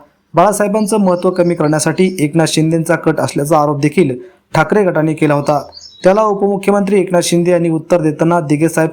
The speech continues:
खोट्या वृत्तींच्या लोकांना कळणार नाहीत," असे म्हटले होते. आता यावर शिवसेना ठाकरे गटाचे खासदार संजय राऊत यांनी भाष्य केले आहे. शिवसेना ठाकरे गटाचे खासदार संजय राऊत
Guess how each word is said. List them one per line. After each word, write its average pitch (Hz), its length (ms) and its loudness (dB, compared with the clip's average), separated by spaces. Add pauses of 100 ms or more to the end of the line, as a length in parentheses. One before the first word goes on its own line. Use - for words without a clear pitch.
खोट्या 185 300 2
वृत्तींच्या 160 520 0
लोकांना 156 460 0 (400)
कळणार 180 300 4
नाहीत," 185 280 0
असे 147 220 0
म्हटले 147 280 0
होते. 143 340 -2 (300)
आता 220 200 2
यावर 214 300 0
शिवसेना 190 400 0
ठाकरे 170 300 0
गटाचे 165 400 -2
खासदार 165 300 2
संजय 165 340 0
राऊत 180 220 0 (400)
यांनी 175 320 4
भाष्य 156 300 -2
केले 147 200 0
आहे. 147 160 0 (340)
शिवसेना 214 440 2
ठाकरे 180 260 0
गटाचे 180 380 0
खासदार 170 320 2
संजय 165 420 0
राऊत 175 220 -2